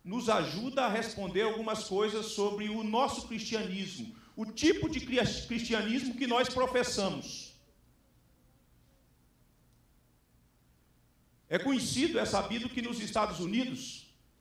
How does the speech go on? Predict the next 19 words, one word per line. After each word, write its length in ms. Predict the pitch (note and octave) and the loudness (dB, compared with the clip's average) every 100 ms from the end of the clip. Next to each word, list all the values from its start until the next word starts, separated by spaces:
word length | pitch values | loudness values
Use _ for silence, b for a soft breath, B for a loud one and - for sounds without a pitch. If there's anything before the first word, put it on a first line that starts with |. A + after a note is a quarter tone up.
| _ _ | _ _
tem 140 | F3+ | 0
uma 180 | G3 F#3 | 4 4
corrente 600 | F#3 D#3 G3+ G#3 - E3 | 4 4 4 0 0 2
hoje 320 | F3+ F3+ D#3+ | 4 4 2
teológica 720 | F3+ D#3+ D#3+ G3+ A3 - F#3+ | 0 2 6 6 6 2 0
que 180 | F3+ F#3 | 0 2
ela 140 | G3+ | 2
defende 340 | G3+ G3+ G#3+ A3 | 2 0 0 -2
o 40 | |
seguinte: 400 | - F3+ A3+ A3+ | -4 -2 -2 -2
que 120 | - | -4
você 340 | A#3 A3 A3 A3+ | 0 0 2 2
não 260 | A#3+ D4 | 4 2
tem 120 | C4+ C4 | 0 0
que 100 | A3+ | 4
receber 560 | A3 A3 F#3+ G3+ G3+ | 4 4 2 2 2
Cristo 300 | - A3+ A#3 | -2 -2 -2
como 240 | C#4 A#3+ A#3+ | -2 0 0
Senhor. 560 | - A#3 F#3+ F#3+ - | 2 4 6 4 2